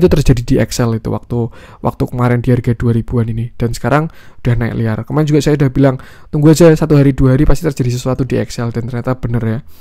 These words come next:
Tuh, jadi memang ya saham itu bisa dibaca kok teman-teman.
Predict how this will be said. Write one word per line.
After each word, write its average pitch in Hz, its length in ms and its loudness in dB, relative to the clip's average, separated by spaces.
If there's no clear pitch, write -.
Tuh, - 80 -8
jadi 131 240 0
memang 131 320 -4
ya 185 400 -2
saham 151 320 -4
itu 156 160 -6
bisa 139 160 -4
dibaca 113 320 -2
kok - 160 -8
teman-teman. - 480 -6